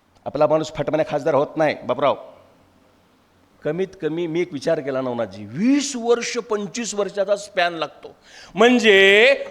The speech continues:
ओबीसीची, मायनॉरिटीची एक लिडरशिप थांबायचं म्हटलं तर वीस वर्षाची मेहनत लागते कमीत कमी. का? कारण आमच्याकडे शाळा नाहीत ना, शाळा नाही आहेत,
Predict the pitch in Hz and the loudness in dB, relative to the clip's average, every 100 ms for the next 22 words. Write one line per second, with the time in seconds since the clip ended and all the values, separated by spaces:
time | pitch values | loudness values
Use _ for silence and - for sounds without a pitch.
0 | - 185 214 214 240 349 330 285 269 269 | 0 6 8 8 8 8 6 6 4 4
1 | 269 262 254 254 254 254 247 247 247 240 | 2 6 6 6 6 6 6 4 0 -2
2 | - 233 233 262 247 - - _ 233 269 | -2 0 0 0 -4 -14 -20 _ 8 10
3 | 302 294 285 269 262 254 247 - 269 - | 8 6 2 4 6 4 4 0 -2 2
4 | 233 226 233 233 233 240 220 214 202 214 | 4 6 4 4 2 2 2 0 2 4
5 | 240 254 - - 202 160 123 202 233 240 | 4 2 -4 -8 -4 -4 -4 -2 -2 -2
6 | 233 220 240 226 240 220 220 220 233 233 | -2 -2 -4 -6 -6 -6 -6 -8 -12 -14
7 | - 226 - 247 254 - 240 220 147 - | -16 -16 -12 -12 -12 -8 -8 -8 -14 -14
8 | - 214 - - - - - - 139 147 | -2 0 0 -4 -18 -20 -16 -4 -2 0
9 | 135 139 139 - 127 127 135 139 135 113 | -2 -4 -6 -8 -8 -6 -6 -8 -10 -14
10 | - _ _ _ _ _ _ _ - - | -16 _ _ _ _ _ _ _ -20 -14
11 | 110 110 117 110 110 | -12 -10 -10 -10 -10